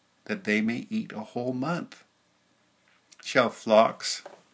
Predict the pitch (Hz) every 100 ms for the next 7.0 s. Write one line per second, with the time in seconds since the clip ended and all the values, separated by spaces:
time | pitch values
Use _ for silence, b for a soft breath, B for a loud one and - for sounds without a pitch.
0 | _ _ _ _ _ - - 113 107 95
1 | 123 135 - 143 131 - 143 143 147 -
2 | 143 151 151 147 b b 113 113 110 110
3 | 131 - 143 156 180 180 B B - 135
4 | 139 - 143 - - 170 214 190 190 170
5 | 165 156 139 131 - 175 143 117 107 107
6 | 104 101 107 104 101 104 107 104 107